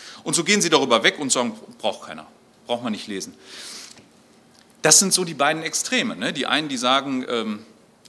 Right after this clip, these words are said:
Neues Testament weg, aber Bergpredigt behalten wir. Und die anderen sagen, naja, wir behalten bestimmte No-, Dinge aus dem Neuen Testament, die Paulus gesagt hat und so.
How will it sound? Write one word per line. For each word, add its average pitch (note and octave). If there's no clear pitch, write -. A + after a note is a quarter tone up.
Neues C3
Testament A#2
weg, -
aber A#2+
Bergpredigt A#2
behalten B2
wir. G3
Und E3
die D#3+
anderen D#3
sagen, C#3
naja, C3+
wir A#2+
behalten C#3
bestimmte A2
No-, G2+
Dinge A#2
aus A2+
dem A#2
Neuen G#2+
Testament, A2+
die -
Paulus A#2+
gesagt A2
hat G#2+
und G#2+
so. A2